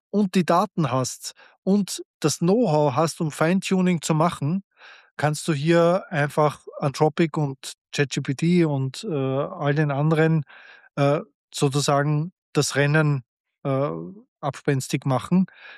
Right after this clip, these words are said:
weil du's halt dieselbe Leistung für einen Bruchteil der Kosten,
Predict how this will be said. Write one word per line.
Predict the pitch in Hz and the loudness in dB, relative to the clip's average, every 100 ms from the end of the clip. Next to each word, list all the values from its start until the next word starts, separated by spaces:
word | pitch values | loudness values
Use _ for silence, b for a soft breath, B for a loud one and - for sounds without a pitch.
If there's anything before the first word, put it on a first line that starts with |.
| B | B
weil | 143 147 | 0 2
du's | 151 | 0
halt | 156 151 147 - _ _ _ _ | 2 0 0 -10 _ _ _ _
dieselbe | 147 143 156 165 | -4 0 2 2
Leistung | 151 151 - 175 170 196 _ | 2 0 0 0 0 -2 _
für | - - 147 147 151 185 | -20 -2 2 4 2 0
einen | 185 135 | -2 -2
Bruchteil | 151 156 - 151 143 | 0 0 0 0 2
der | 143 139 | 0 -2
Kosten, | - 151 - - 120 | 0 -2 -2 -10 -10